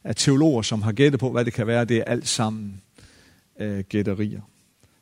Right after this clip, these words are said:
Øhm, om det er noget fysisk, psykisk, mentalt, øh, eller hvad det er. Så der, der er ingen grund til at spekulere egentlig så meget mere i, hvad det er.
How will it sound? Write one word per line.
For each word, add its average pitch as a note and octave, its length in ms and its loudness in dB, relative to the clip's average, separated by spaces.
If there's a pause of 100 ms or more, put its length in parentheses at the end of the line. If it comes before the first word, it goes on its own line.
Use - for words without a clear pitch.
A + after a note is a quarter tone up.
(120)
Øhm, F2+ 600 -2
om A2+ 180 -2
det A#2 140 6
er A2+ 40 6
noget G#2 220 0
fysisk, F3 800 2
psykisk, F3+ 920 0 (400)
mentalt, C#3+ 960 4 (400)
øh, A#2+ 600 6
eller D#3+ 140 10
hvad G#3 160 12
det D3 120 12
er. G#2+ 160 8 (3500)
Så C#3 120 2
der, C3+ 220 4
der C3+ 120 2
er C#3+ 40 8
ingen D#3+ 100 2
grund D3+ 140 0
til B2 80 -2
at - 40 0
spekulere A#2 440 0
egentlig G#2 220 -4
så - 100 -10
meget G2+ 220 -4
mere G2+ 160 -6
i, G2 60 -8
hvad G2 200 -6
det A2+ 80 -8
er. G2 140 -8